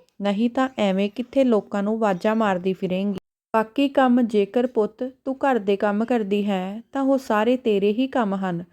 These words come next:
ਕਿਉਂਕਿ ਇਹ ਤੇਰਾ ਹੀ ਘਰ ਹੈ ਤੇ ਘਰ ਦੇ ਕੰਮ ਕਰਨ ਦੇ ਨਾਲ ਕੋਈ ਨੀਵਾਂ ਨਹੀਂ ਹੁੰਦਾ। ਹਰ ਔਰਤ ਹੀ ਆਪਣੇ ਘਰ ਦੇ ਵਿੱਚ ਕੰਮ ਕਰਦੀ ਹੈ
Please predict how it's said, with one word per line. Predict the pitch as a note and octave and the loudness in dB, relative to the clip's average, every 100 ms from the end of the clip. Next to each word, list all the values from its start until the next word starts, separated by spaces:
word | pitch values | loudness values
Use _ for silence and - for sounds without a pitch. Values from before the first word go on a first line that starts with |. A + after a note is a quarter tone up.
| _ _ _ - | _ _ _ -2
ਕਿਉਂਕਿ | A#3+ B3 C#4+ | 0 2 2
ਇਹ | C#4+ C#4+ | 2 2
ਤੇਰਾ | A3 G3 G3 | 0 0 0
ਹੀ | A3 A#3 | -2 -2
ਘਰ | A#3+ G3+ | -2 -2
ਹੈ | G3 F#3+ F#3 _ - | -2 -4 -6 _ -12
ਤੇ | A3+ | -6
ਘਰ | B3 A3 | -2 -2
ਦੇ | F#3+ F#3+ | -2 -4
ਕੰਮ | G3+ F#3 F#3+ | -2 -2 -2
ਕਰਨ | G#3+ G3 F#3+ | -4 -2 -2
ਦੇ | F#3+ G3 | -2 -2
ਨਾਲ | F#3 F3+ G3 - | -2 -4 -6 -2
ਕੋਈ | B3 A#3 | 2 2
ਨੀਵਾਂ | G#3+ F#3+ G3 | 0 -2 -2
ਨਹੀਂ | G3 F#3+ A3 | -2 -2 -2
ਹੁੰਦਾ। | G3+ E3 E3+ - _ _ _ _ _ B3 | -2 -2 -4 -8 _ _ _ _ _ 0
ਹਰ | C4+ C#4+ | 2 2
ਔਰਤ | A#3 G#3+ G#3+ B3 | 2 2 0 -4
ਹੀ | C4 C4+ | -2 0
ਆਪਣੇ | A#3+ G#3+ G#3+ | -2 -4 -4
ਘਰ | A3+ A3 | -4 -4
ਦੇ | G3 F#3+ | -2 -2
ਵਿੱਚ | F#3+ - | -4 -6
ਕੰਮ | G3+ F#3+ | -6 -4
ਕਰਦੀ | G3 G3+ F3+ F#3 F#3+ | -2 -4 -2 -2 0
ਹੈ | F3+ | -2